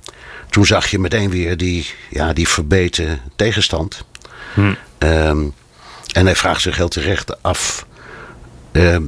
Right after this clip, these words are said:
Speaker 1: hoe, eh, mensen, ook politici, schakelen gewoon in hun hoofd tussen de twee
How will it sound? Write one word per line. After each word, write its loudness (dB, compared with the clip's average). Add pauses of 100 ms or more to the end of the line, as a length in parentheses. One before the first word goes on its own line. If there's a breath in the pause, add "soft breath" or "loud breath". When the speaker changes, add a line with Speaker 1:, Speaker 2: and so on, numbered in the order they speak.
(140)
Speaker 1:
hoe, 0
eh, -4
mensen, 4
ook -2
politici, -2
schakelen -2
gewoon -4
in 4
hun 2
hoofd -2
tussen 0
de -2
twee 0